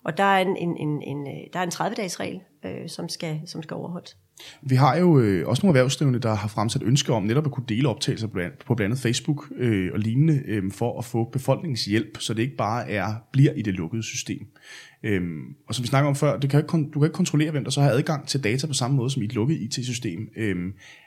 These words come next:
Speaker 2: vil det overhovedet være en mulighed, at man skrev Facebook eller, hvad hedder det, muligheden for, øh, sådan lidt mere offentlig deling ind i den lovgivning her?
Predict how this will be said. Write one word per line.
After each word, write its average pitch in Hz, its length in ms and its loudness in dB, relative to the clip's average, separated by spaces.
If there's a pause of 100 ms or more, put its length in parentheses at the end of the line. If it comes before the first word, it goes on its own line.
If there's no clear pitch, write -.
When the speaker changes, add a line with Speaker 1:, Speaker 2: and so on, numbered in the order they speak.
(120)
Speaker 2:
vil 123 140 2
det 165 80 6
overhovedet 160 240 6
være 151 100 6
en 107 120 4
mulighed, 147 280 6 (240)
at 123 160 -4
man 107 180 0
skrev 92 400 0 (320)
Facebook 139 600 0
eller, 95 320 0 (360)
hvad 107 100 -8
hedder 113 120 0
det, 120 80 4
muligheden 147 480 6
for, 117 380 -2
øh, 98 280 -2
sådan 120 120 -6
lidt 120 120 -2
mere 131 280 2 (140)
offentlig 131 380 -2
deling 135 320 -2
ind 147 140 -2
i 151 40 -8
den 123 120 -6
lovgivning 123 400 -6
her? 131 80 -6